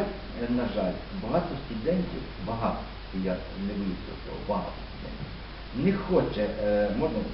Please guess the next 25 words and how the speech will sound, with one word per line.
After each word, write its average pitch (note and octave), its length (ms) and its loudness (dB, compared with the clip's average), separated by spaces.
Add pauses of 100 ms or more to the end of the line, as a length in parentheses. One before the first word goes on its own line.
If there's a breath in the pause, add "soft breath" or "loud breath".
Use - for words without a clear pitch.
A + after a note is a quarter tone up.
я G2+ 80 0
це - 300 -6 (100)
слово G2+ 200 2 (280)
вжив, G#2+ 160 0
пахати. A2+ 520 0 (1120)
І C3+ 60 -2
вони F3 140 4
йдуть G3+ 340 2
легшим E3+ 300 2 (120)
шляхом. E3 240 0 (920)
Їм C#3 140 4 (160)
легше F#3 260 0
буває, C3+ 560 6 (480)
е, G2+ 160 6 (140)
віддати A#2+ 520 6 (240)
одну C3 300 4 (120)
стипендію A2 480 2
місячну - 480 -2 (280)
для A#2+ 80 8
того, E3 180 4
щоб F3 220 2
заробити C#3 460 2 (260)
ще B2 120 4
п'ять. - 280 0 (920)
Ну, C3+ 80 0